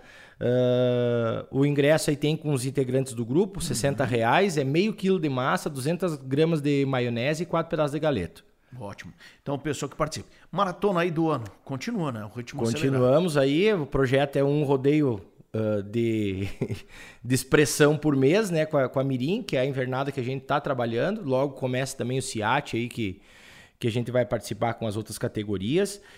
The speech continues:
Speaker 1: E as, e as nossas invernadas estão lá de portas abertas. Pra quem quiser participar, né, Paulo? Todas as crianças aí quiserem participar, as portas do,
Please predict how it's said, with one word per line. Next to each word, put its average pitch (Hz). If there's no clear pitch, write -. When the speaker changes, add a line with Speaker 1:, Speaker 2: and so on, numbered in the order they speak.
Speaker 1:
E 156
as, 240
e 262
as 233
nossas 233
invernadas 220
estão 240
lá 214
de 208
portas 208
abertas. 180
Pra 147
quem 147
quiser 143
participar, 147
né, 165
Paulo? 107
Todas 139
as -
crianças 120
aí 117
quiserem 117
participar, -
as 139
portas 143
do, 139